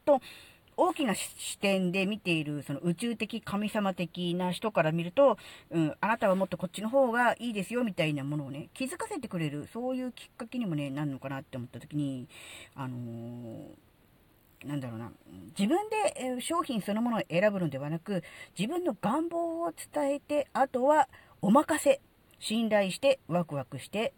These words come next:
待っているだけっていう感覚がすごい、なんだろうな、うん、まあ、楽しいは楽しいし、うん、なんだろう、服だけの話じゃなくて、人生そのもの、うん、にも通用する考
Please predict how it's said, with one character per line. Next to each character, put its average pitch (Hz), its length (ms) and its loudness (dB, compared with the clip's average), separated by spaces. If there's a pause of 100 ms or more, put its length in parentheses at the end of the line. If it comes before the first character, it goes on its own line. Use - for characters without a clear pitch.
待 185 200 0
っ - 100 -20
て 214 100 -2
い 185 120 -2
る 202 160 -4 (200)
だ 147 120 -4
け 302 200 2
っ - 40 -4 (420)
て 311 120 4
い 320 60 8
う 311 180 6
感 240 300 0
覚 208 240 -2
が 208 200 10
す - 220 -2
ご 240 220 10
い、 180 180 6 (680)
な 175 140 4
ん 170 60 6
だ 143 100 2
ろ 139 80 -6
う 123 40 -6
な、 101 260 -6 (200)
う - 40 -14
ん、 120 400 -8
ま 156 180 2
あ、 - 40 -2
楽 240 180 6
し 262 300 4
い 165 40 4
は 170 200 8
楽 160 220 6
し 170 200 4
い - 20 4
し、 170 280 0 (120)
う 151 40 2
ん、 139 460 0 (340)
な 185 120 -2
ん 180 40 -2
だ 147 80 0
ろ - 120 -8
う、 - 60 -20
服 - 280 6
だ 208 120 12
け 262 120 10
の 226 60 6
話 175 260 4
じ 170 80 6
ゃ - 20 6
な 160 100 4
く - 60 -10
て、 - 180 2 (680)
人 226 240 2
生 160 220 0
そ 175 140 -2
の 196 80 2
も 233 100 4
の、 254 140 6 (880)
う 165 40 0
ん、 160 960 4
に 175 100 2
も 156 140 2
通 226 520 0
用 208 280 2
す 190 180 -4
る 185 140 -4
考 175 160 -6